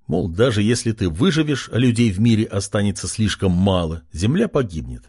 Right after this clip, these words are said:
и уже все погибнут в межмирье. Теперь людям, чтобы выжить, придётся обращать внимание и на окружающих. Собственно, это одна из целей, которой король попытался добиться тем, что выложил в сеть интервью Клоды.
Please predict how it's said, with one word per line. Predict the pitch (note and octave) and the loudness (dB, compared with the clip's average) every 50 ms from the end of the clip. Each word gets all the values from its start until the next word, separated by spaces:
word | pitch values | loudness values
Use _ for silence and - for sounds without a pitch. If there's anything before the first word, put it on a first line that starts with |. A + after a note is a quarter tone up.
| _ _ _ _ - | _ _ _ _ -10
и | E2+ | -6
уже | E2+ D#2+ C#2 D#2 F2 D#2 | -6 -4 -4 -4 -4 -4
все | - - - D#3 D#3+ | -4 -2 -2 -2 0
погибнут | - - G#2 F2 F#2+ A2+ A2 G2+ G2 F#2 - - - | 0 -2 -2 0 0 -2 0 0 -2 -4 -6 -8 -10
в | F#2 F2 F#2 | -8 -4 0
межмирье. | G#2 A2 G2+ D#2 D#2 F2+ E2 D2+ C2 A#1+ - - - _ _ _ _ _ _ _ _ | 0 2 0 0 -2 -4 -6 -6 -8 -10 -12 -16 -18 _ _ _ _ _ _ _ _
Теперь | - - C#3+ E3 D#3+ - F#3+ F#3+ G3 F#3+ | -8 -4 -4 -4 -2 2 2 2 4 4
людям, | F3 D#3 E3 F3 D3 D#3+ D#3 | 4 4 4 4 4 2 0
чтобы | A#2+ - - D3 B2 A#2 G#2 | 0 0 0 2 2 2 2
выжить, | F2+ A2 C3 C3 C#3 C3+ - - - - - | 4 2 2 2 2 0 -2 -6 -10 -10 -4
придётся | - C#3+ G3+ D#3+ C3+ C#3 C#3+ C#3+ - - C3+ | -2 0 0 2 2 2 2 2 2 0 0
обращать | B2 A#2+ A#2+ A2 - A2+ G#2 - - | 2 2 0 2 0 0 -2 -2 -2
внимание | F#2+ G2 G2 F#2+ G2 A2 A2+ A2 G#2 G#2+ | 0 2 2 2 2 2 2 2 2 0
и | G#2+ - A#2+ A#2 | 0 0 2 2
на | A2+ A2+ G#2+ | 4 2 2
окружающих. | G#2+ - - A2+ F2+ E2 D#2+ C2+ B1 A#1+ - - - - - _ _ _ _ | 0 0 -2 -2 -2 -2 -6 -8 -10 -12 -14 -16 -18 -18 -20 _ _ _ _
Собственно, | - - - F#3 - - - D3 C#3 C#3 | -8 -6 -6 -6 -6 -6 -6 -2 0 0
это | C3+ B2+ A#2 C3 B2+ | 0 0 2 0 0
одна | A#2+ B2 B2+ C3 B2+ | 0 2 2 2 2
из | A#2 - - | 2 0 -2
целей, | - - E2 - D2+ C#2 C#2 - - - | -4 -4 -4 -4 -4 -6 -8 -12 -12 -10
которой | - E2+ - B2 A#2 F#2 | -10 -6 -4 -2 -2 -2
король | D2+ - F#2+ G2 B2+ C#3 B2 | -2 0 2 2 2 2 2
попытался | B2 - A#2+ A#2+ - - D3+ C#3+ A#2+ - B2 G#2 | 0 -2 -2 -2 0 0 0 0 0 0 0 0
добиться | G#2+ G#2 G2 G#2 G2+ - - F#2+ D#2+ | 2 0 0 0 -4 -4 -4 -6 -6
тем, | - - E3 F3 F3 E3+ - _ _ | -4 -2 -2 -2 -2 -2 -6 _ _
что | - - - F#3+ | -8 -4 -2 -2
выложил | B2+ A2 B2 C3 A#2+ F#2 E2+ G2+ F2+ | 0 2 2 2 2 2 2 0 -2
в | - | -2
сеть | - - - C3 B2 - - | -4 -2 -2 -2 -2 -2 -4
интервью | - G2+ F#2 - G2 F#2+ F#2 E2 F2 F#2+ F#2 | -4 -4 -2 -2 -2 -2 0 0 -2 -2 -4
Клоды. | - - G#2 F#2+ D#2 D2 B1 - - | -4 -4 -4 -4 -4 -4 -8 -10 -14